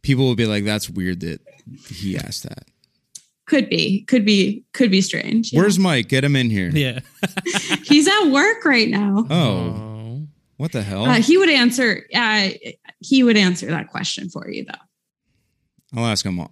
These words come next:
Speaker 1: I'll ask him in person one time.
Speaker 3: <laughs>
Speaker 1: But yeah, so is, I, yeah, honestly, we started, we, I said too much about, about that game.
Speaker 2: Yeah.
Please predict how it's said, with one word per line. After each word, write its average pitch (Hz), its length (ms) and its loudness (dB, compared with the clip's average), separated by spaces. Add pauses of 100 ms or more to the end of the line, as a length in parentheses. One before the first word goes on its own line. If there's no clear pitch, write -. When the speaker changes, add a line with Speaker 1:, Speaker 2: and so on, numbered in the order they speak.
Speaker 1:
I'll 117 160 -2
ask 101 200 -4
him 87 280 -8 (100)
in 151 160 -2
person 101 340 -6
one 147 120 -6
time. - 360 -10
Speaker 3:
<laughs> - 60 -20 (1080)
Speaker 1:
But 120 80 0
yeah, 104 220 0
so 123 440 -4 (720)
is, 123 240 -4 (240)
I, 147 240 0
yeah, 143 340 0
honestly, 180 380 -2
we 147 220 0
started, 139 380 -4 (340)
we, 127 140 -4 (200)
I 131 100 -4
said 127 280 -4
too 101 100 -4
much - 480 -10
about, - 260 -16 (480)
about 92 260 -8
that - 240 -14
game. 82 140 -12
Speaker 2:
Yeah. - 180 -8